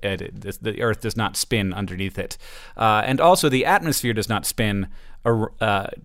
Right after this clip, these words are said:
the Earth does not spin underneath the atmosphere. So you end up, uh, you know, being stuck at a point in the atmosphere. That might get blown around some as winds happen, but it's certainly not blowing as fast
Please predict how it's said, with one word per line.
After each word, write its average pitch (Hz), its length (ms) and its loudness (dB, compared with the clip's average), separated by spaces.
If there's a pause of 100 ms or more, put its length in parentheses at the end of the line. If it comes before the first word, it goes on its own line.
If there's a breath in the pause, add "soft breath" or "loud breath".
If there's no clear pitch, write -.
(220)
the 131 260 0
Earth 151 140 6
does 127 120 0
not 131 160 0
spin 131 280 4
underneath 113 400 0
the 113 140 4
atmosphere. 107 560 0 (100)
So 120 280 4
you 107 240 0
end 104 200 0
up, 98 220 0
uh, 95 360 2
you 117 140 -6
know, 104 100 0
being 104 260 -2
stuck - 400 2 (240 loud breath)
at 113 100 2
a 110 40 -2
point 120 300 10
in 117 60 8
the 110 140 8
atmosphere. 104 520 6 (180 loud breath)
That 185 120 6
might 196 180 6
get 151 160 2
blown 143 220 8
around 120 360 6
some 117 320 2
as 104 180 -2
winds 107 400 0
happen, 95 340 -2
but 110 140 0
it's 107 120 0
certainly 127 320 2
not 113 240 -2
blowing 110 340 2
as 110 240 -2
fast 139 600 0